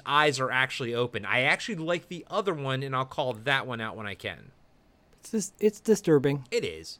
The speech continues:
Speaker 1: It is. Inside, Brian is boarding up all the windows while Doctor Maynard examines the massive gash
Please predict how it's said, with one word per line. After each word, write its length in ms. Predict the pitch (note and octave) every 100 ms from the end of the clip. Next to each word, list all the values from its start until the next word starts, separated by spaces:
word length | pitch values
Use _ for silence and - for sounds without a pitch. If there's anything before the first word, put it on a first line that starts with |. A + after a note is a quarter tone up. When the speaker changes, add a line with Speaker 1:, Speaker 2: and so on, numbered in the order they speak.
| _
Speaker 1:
It 160 | G3+ C3
is. 340 | E2+ E2 - _ _ _ _ _ _ _ _ _ _ _ _ _ _ _ _ _ _ _ _
Inside, 680 | F#3 F#3+ - E3+ F#3+ A#3 F3
Brian 280 | D#3+ D#3+ D#3
is 140 | C3+
boarding 400 | - C#3+ D3+ D3
up 160 | C#3+ C#3+
all 160 | C3+
the 80 | B2
windows 500 | G#2+ C#3 G3 A#3 -
while 120 | B2
Doctor 280 | G#2+ A2 B2+
Maynard 380 | A2+ A2+ A#2 A2+
examines 540 | G2+ B2+ C3 D3+ C#3
the 100 | C#3
massive 1120 | A#2+ C3 E3+ C#4 D4+ D4+ - - A2 F2 A2
gash 560 | B2+ D3 C#3 G2 -